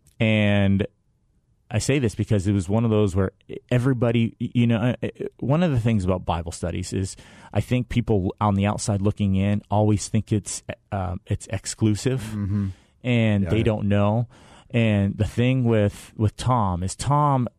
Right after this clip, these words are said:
Speaker 1: you know, it's very, very hard. And this is what I v-, vastly admire about, about the man is that, uh, it's very hard to invite people to a Bible study, especially in that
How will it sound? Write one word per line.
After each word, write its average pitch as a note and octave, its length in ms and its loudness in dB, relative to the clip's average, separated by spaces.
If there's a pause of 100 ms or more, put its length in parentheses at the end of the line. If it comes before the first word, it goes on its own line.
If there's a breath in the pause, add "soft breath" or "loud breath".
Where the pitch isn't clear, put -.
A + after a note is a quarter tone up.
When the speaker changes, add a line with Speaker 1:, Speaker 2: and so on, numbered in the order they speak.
(220)
Speaker 1:
you A2 140 0
know, G2 240 -2
it's A2+ 200 -4
very, C#3 400 0
very A#2+ 320 2
hard. F#2 400 0
And F#2 120 0
this G2+ 160 -2
is G#2 120 -6
what G#2+ 160 0
I F#2+ 160 0
v-, F#2+ 300 -8 (160)
vastly G#2+ 520 -2
admire F2+ 460 0
about, F2 300 -2 (120)
about F2 160 -4
the - 80 -6
man F2+ 340 -4
is F2 140 -6
that, F#2 180 -4 (600 loud breath)
uh, G2+ 180 2
it's G#2 180 -2
very C3 220 0
hard A2 340 0
to G2 80 2
invite F#2 380 0
people G#2 260 -2
to F#2 120 -2
a F2 60 -4
Bible F2 220 -6
study, - 280 -8
especially G2 920 -4 (360 loud breath)
in A#2 220 2
that B2+ 280 0